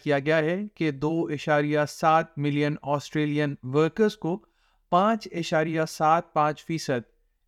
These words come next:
اضافہ ملے گا، جبکہ کم سے کم تنخواہ والے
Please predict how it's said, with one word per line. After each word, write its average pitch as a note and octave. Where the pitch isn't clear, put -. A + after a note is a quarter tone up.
اضافہ D#3+
ملے A#2+
گا، A2
جبکہ D3
کم F3
سے E3+
کم D#3+
تنخواہ D3
والے C#3